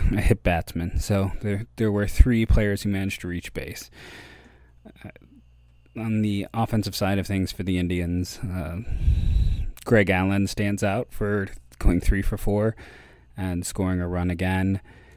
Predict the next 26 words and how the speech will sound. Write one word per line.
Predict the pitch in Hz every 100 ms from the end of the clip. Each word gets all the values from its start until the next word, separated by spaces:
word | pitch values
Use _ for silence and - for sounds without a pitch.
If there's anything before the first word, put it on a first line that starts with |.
| -
He | -
did | 87 85
get | 92 -
caught | 87 -
stealing | - 104 98 98
in |
this | 98 -
game. | - 92 95 98 101 - - -
Lindor | 117 117 117 113 113 117 -
and | 117 110
Ramirez | 113 107 120 123 117 113 110
also | - 104 92 104 101
contributed | 90 104 98 95 -
stolen | 113 104
bases. | 101 101 - 107 107 - - - - -
Jose | 113 113
Ramirez | 107 104 104 101
goes | - 98
two | - 101
for | 104
four | - 95 95 95 92
as | 80 92 -
he | 95
continues | - 95 - 92 90 90 -
to, | - - 90 92 98 - - - - - - - - -
uh, | - 90 90 87